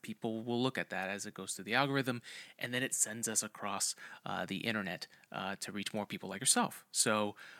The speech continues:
uh, obviously, you can share the podcast with people in your life, in real life. That is, I think, how this podcast has grown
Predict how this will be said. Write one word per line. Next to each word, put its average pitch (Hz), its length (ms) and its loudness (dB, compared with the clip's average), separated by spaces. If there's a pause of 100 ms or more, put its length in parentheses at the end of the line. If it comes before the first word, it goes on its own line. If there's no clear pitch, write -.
(120)
uh, 104 240 2
obviously, 120 400 4
you 110 80 2
can 104 140 -6
share 113 260 4
the 101 80 -2
podcast 104 460 0
with - 80 -20
people 104 200 -10
in 98 80 -8
your 95 100 -8
life, 113 280 2
in 104 140 -6
real 147 180 12
life. 139 320 8
That 101 140 0
is, 104 100 0
I 101 80 -2
think, 120 340 -6 (300)
how 120 220 4
this 117 120 2
podcast 113 580 -4
has 104 120 -2
grown 117 460 -2